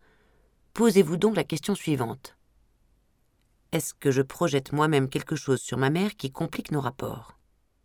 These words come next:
Vous découvrirez peut-être que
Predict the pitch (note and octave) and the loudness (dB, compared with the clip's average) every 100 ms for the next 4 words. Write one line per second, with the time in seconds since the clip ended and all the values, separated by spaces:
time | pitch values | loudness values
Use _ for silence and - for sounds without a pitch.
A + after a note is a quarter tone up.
0 | _ _ _ _ _ _ _ _ _ _ | _ _ _ _ _ _ _ _ _ _
1 | _ _ _ _ _ _ - D#3 C#3 C3+ | _ _ _ _ _ _ -4 -2 -2 0
2 | B2+ C3+ C3+ B2+ D3 C#3+ B2+ - B2 B2 | 0 0 0 0 -2 -2 -6 -4 -2 -2